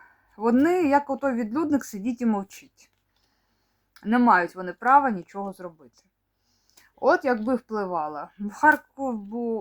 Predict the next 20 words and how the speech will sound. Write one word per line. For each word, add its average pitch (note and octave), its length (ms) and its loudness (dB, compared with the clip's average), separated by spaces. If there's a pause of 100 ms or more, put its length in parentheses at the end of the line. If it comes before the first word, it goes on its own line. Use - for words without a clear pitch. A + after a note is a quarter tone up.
в - 40 -20
Харкові C#4+ 420 -2
були B3+ 240 0
б B3+ 80 -6
найкращі A3 680 -8 (380)
моменти, G3 600 -6
скажу C4 360 4
чесно. C4+ 760 -2 (580)
Але G3 400 4
в - 160 -10
той F#4+ 200 0
же G4 160 -2
час E3+ 800 -6 (680)
я A3+ 240 4
бачу B3 580 2
раптові C4+ 960 -4 (160)
перемовини, A#3+ 1300 0
розмови G3+ 840 -2
про A#3 280 -2
це. - 380 -16